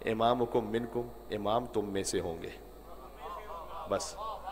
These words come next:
ये फरमाया तुम्हारी उम्मत में से। हुजूर ने तो नाम भी लिया था,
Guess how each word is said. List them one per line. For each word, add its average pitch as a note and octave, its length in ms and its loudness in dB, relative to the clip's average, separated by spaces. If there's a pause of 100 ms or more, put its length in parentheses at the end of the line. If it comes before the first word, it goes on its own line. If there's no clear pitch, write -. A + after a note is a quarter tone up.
(400)
ये A2+ 80 8
फरमाया A#2+ 320 10
तुम्हारी C3+ 340 8
उम्मत A#2+ 260 4
में G2 80 0
से। - 180 -6 (880)
हुजूर D#3 240 8
ने F3 100 10
तो D#3+ 100 10
नाम D#3+ 240 12
भी F3 80 12
लिया E3+ 240 10
था, D3 200 2